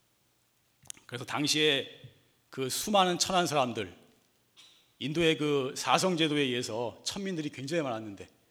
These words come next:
그 가장 천한 노예 계급들, 천한 사람들을 다 수행자로 받아들였어요. 그리고 고통받고 힘들어하는 사람들하고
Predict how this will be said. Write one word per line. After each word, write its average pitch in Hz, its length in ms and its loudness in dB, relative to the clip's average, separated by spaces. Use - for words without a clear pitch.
그 185 440 -6
가장 - 420 0
천한 220 320 6
노예 196 180 8
계급들, 165 460 0
천한 196 260 0
사람들을 156 400 0
다 120 240 2
수행자로 135 440 -4
받아들였어요. 107 540 -8
그리고 131 560 -8
고통받고 143 580 2
힘들어하는 175 540 2
사람들하고 123 800 -4